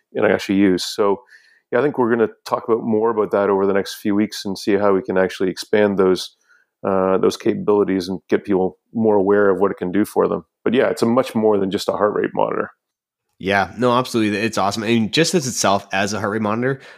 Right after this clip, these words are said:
Speaker 2: uh, I've been an absolute fan of it. You know, it, it's comfortable on and it does what it needs to do and it's very accurate and precise and there's no dropouts or anything like that. So, uh, that in itself is worth the purchase. But,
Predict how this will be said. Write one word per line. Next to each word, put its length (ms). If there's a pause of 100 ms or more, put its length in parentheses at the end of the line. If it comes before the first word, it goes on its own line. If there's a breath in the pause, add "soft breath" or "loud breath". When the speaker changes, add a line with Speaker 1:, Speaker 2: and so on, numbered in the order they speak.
Speaker 2:
uh, 140
I've 140
been 100
an 120
absolute 380
fan 300
of 80
it. 240
You 80
know, 260 (220 loud breath)
it, 240
it's 160
comfortable 360
on 440
and 300
it 140
does 280
what 160
it 80
needs 220
to 60
do 120
and 100
it's 100
very 220
accurate 340
and 40
precise 480
and 100
there's 140
no 240
dropouts 560
or 40
anything 200
like 160
that. 240
So, 300 (260 loud breath)
uh, 160
that 240
in 60
itself 340
is 160
worth 300
the 80
purchase. 320
But, 260